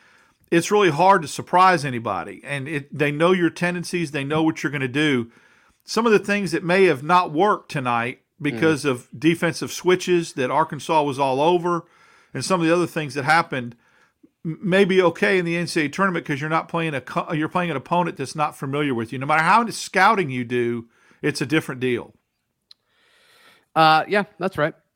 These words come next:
Speaker 2: That's right. And Arkansas is good. I mean, Arkansas, like, like you said, it's not a normal ten se-, ten seed, so that makes you feel, makes you feel a little bit better.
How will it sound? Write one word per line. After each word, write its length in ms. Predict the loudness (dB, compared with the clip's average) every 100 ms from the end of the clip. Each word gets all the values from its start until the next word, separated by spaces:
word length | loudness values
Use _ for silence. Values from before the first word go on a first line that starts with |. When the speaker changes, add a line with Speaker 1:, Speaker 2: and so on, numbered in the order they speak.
| _
Speaker 2:
That's 200 | -6 -2
right. 180 | -4 -4 _ -4
And 80 | 0
Arkansas 260 | 0 -2
is 100 | -6
good. 360 | -2 -4 -2 -6 _ -4
I 40 |
mean, 100 | 2
Arkansas, 460 | 2 0 0 0 0
like, 240 | -2 -4
like 200 | -8 -6
you 60 | -4
said, 340 | 0 0 0 _
it's 100 | -2
not 160 | -2
a 20 | 0
normal 280 | -2 -4
ten 300 | -6 -8 -8
se-, 180 | -10 -16 -16 -2
ten 200 | -2 -2
seed, 380 | -6 -8 -8 -12 _
so 160 | -2 0
that 180 | 0 0
makes 220 | -2 -4
you 80 | -10
feel, 440 | -6 -4 -4 -8 -14 -20 _ _ _ _ _ _ _ _
makes 180 | -6 -4
you 40 |
feel 140 | 0 0
a 80 | 2
little 180 | 2
bit 160 | 0 -6
better. 300 | -12 -12